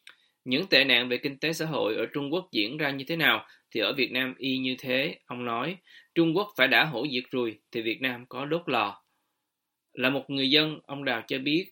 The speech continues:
dân trong nước thấy ngột ngạt lắm rồi nếu không thoát khỏi cái vòng kim cô Trung Quốc. Có điều đảng và nhà nước thì không chịu vì họ vương nợ với Cộng sản Trung Quốc quá sâu nặng.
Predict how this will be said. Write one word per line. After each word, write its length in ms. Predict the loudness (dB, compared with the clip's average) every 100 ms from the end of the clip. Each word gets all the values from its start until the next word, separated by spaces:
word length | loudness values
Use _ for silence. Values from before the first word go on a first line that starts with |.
| _ -2
dân 200 | 0 0
trong 200 | -2 0
nước 160 | -2 -2
thấy 180 | -4
ngột 280 | -2 -2 -4
ngạt 200 | -4 -6
lắm 160 | -6 -4
rồi 260 | -2 0 -2 -10 -16 -6
nếu 180 | -4
không 280 | -2 -4 -6
thoát 200 | -6 -8
khỏi 280 | -6 -4 -4
cái 100 | -2
vòng 220 | -2 -4 -6
kim 140 | -10 -8
cô 300 | -4 -4 -4
Trung 200 | -8 -2
Quốc. 240 | 0 0 _ _ _ _ _ -20 -20 _
Có 100 | 2
điều 180 | 4 6
đảng 260 | 6 4
và 80 | 2
nhà 160 | -2 -2
nước 140 | -2 -2
thì 100 | -4
không 260 | -6 -10
chịu 400 | -6 -4 -4 -6 -10
vì 180 | -6 -6
họ 200 | -4 -4
vương 300 | -2 -2 -2
nợ 220 | -4 -4
với 80 | -6
Cộng 220 | -8 -10
sản 240 | -6 -6 -4
Trung 160 | -8 -6
Quốc 140 | -8
quá 180 | -4 -4
sâu 260 | -4 -4 -2
nặng. 280 | 2 0